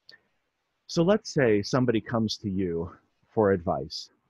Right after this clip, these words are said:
and they say, you know, um, "Professor Singh, you know, I am, I, I, I feel like I have no control in my life. I want a relationship with God. I want to be healthy. I want to be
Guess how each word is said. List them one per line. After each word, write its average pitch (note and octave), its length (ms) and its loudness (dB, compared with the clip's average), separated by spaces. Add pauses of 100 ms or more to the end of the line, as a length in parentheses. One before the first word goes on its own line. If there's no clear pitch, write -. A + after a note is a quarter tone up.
and G2+ 560 0
they G#2 100 -2
say, A2 160 -8
you A2+ 160 -2
know, F#2+ 320 -2
um, F#2 500 -2 (1160)
"Professor A2+ 340 -2
Singh, D#2 300 -6
you F#2+ 100 -2
know, F#2+ 140 -2
I G#2+ 220 0
am, F#2+ 640 -2 (220)
I, G2+ 380 0
I, F#2+ 460 0 (420)
I G#2+ 160 0 (180)
feel C#3 260 0
like A2 280 -4
I G2+ 120 -2
have F#2+ 280 -4 (100)
no G2+ 280 0
control F2+ 680 -6
in E2+ 140 -6
my E2+ 140 -6
life. D2+ 340 -8
I F#2+ 100 -2
want A2 680 -4 (560)
a A2 100 0
relationship G2+ 720 -2
with G#2 140 -8
God. F#2+ 280 -2
I G2 100 -4
want G2+ 400 -4
to B2+ 100 -10
be G#2+ 140 -8
healthy. F2+ 420 -8
I F#2+ 120 -6
want F#2 380 -6
to A2+ 100 -8
be F2 240 -8